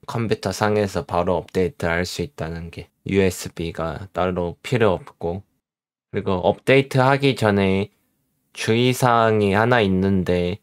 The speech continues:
만약 오버를 했다면은 그 오버한 전압값이라든가 배수값은 핸드폰 사진으로 찍어서 저장을 해, 하셔야 됩니다. 그 이유는 바이오스 업데이트를 하면은 저장돼 있던 프로파일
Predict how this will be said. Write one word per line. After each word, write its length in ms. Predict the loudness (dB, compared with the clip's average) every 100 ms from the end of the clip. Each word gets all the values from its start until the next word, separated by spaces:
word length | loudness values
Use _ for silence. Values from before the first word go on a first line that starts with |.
| _
만약 640 | -4 0 2 2 2 0 0
오버를 560 | 0 2 4 4 4 2
했다면은 920 | 0 2 2 4 4 4 2 0 -2 _
그 320 | -6 -4 -2
오버한 720 | 0 2 4 4 4 4 2 -2
전압값이라든가 1500 | -6 0 2 2 0 -2 0 0 2 2 0 -4 0 -2 0
배수값은 1080 | -2 -2 -6 0 0 -2 -4 -2 0 -2 -6 0
핸드폰 380 | 2 2 2 0
사진으로 520 | 2 2 4 4 2
찍어서 480 | 4 4 4 2 -2
저장을 720 | 0 4 6 4 2 -2 0
해, 160 | 2 2 -2
하셔야 500 | -2 0 2 2 4
됩니다. 540 | 2 2 0 -2 -6 -6
그 160 | 0 2
이유는 840 | 2 2 2 2 4 4 2 0 -6 _ _ -4
바이오스 960 | 0 4 6 4 2 2 6 6 6 4
업데이트를 1120 | 0 2 2 2 0 -2 2 2 2 2 2
하면은 680 | 2 4 4 2 0 -2 -6
저장돼 640 | -6 0 2 2 4 4
있던 300 | 4 2 -2
프로파일 1000 | -2 0 0 2 2 4 4 4 2 0